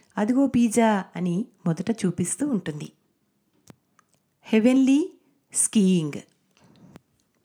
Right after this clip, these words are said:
ఇక మర్నాడు ఉదయానే మేము హెవెన్లీ గండోలా రైడ్కి వెళ్ళాలని కోట్లు సరంజామాతో బయలుదేరాం.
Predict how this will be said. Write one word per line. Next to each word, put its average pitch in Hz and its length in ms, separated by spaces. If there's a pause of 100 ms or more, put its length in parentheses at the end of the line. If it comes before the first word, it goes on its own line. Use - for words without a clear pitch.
(300)
ఇక 233 160
మర్నాడు 220 640
ఉదయానే 208 680 (140)
మేము 185 380 (320)
హెవెన్లీ 247 680
గండోలా 214 420
రైడ్కి 196 400
వెళ్ళాలని 170 560 (420)
కోట్లు 175 540
సరంజామాతో 196 840
బయలుదేరాం. 156 580